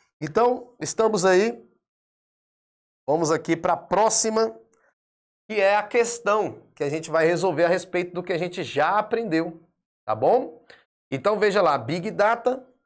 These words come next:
que é a grande quantidade de dados, refere-se a uma nova geração de tecnologias e arquiteturas, tudo bem?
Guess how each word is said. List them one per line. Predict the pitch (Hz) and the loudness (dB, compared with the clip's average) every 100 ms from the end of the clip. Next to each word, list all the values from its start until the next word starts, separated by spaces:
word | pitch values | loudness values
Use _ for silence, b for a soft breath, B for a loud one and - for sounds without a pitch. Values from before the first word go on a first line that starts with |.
| _ _ _ | _ _ _
que | 160 160 | 0 2
é | 151 151 | 4 4
a | 143 | 2
grande | 143 214 233 | 2 2 2
quantidade | - 185 - 147 147 | -2 -6 -2 -2 0
de | 175 | -2
dados, | 165 156 180 - - - _ _ _ _ _ _ _ _ _ _ _ _ - | 2 2 2 -2 -12 -16 _ _ _ _ _ _ _ _ _ _ _ _ -6
refere-se | 220 - 247 254 - 226 | -4 0 0 2 0 0
a | |
uma | 220 214 | 0 -2
nova | 190 220 269 240 240 208 | 0 2 2 2 0 -2
geração | 160 220 202 185 - 208 | 0 0 0 0 -2 -2
de | 214 | -4
tecnologias | 214 220 214 214 233 160 160 202 190 | -6 -6 -4 0 0 0 0 0 0
e | |
arquiteturas, | 214 - 226 240 233 190 208 143 - - - _ _ _ _ _ _ _ | -2 -2 -4 -4 -4 -2 0 0 -2 -10 -16 _ _ _ _ _ _ _
tudo | 131 123 | -8 -2
bem? | 143 233 - | 0 0 -4